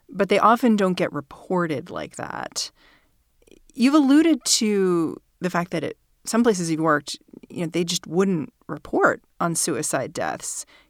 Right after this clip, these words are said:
Can you talk about some of the reasons why you think this obfuscation happens?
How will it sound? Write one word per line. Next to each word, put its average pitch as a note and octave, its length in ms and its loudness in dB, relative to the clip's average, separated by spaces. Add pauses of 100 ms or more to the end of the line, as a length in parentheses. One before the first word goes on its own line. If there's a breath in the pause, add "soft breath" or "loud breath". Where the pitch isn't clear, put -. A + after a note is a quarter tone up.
Can - 80 0
you D#4 80 4
talk G4 160 -4
about E4+ 160 2
some B3 160 0
of A3+ 80 0
the G#3+ 80 0
reasons F#3+ 340 -2 (340)
why D3 400 -2
you G3 200 -4
think G#3+ 220 -6
this G#3 220 -4
obfuscation G3 920 -4 (400)
happens? C#4 640 -6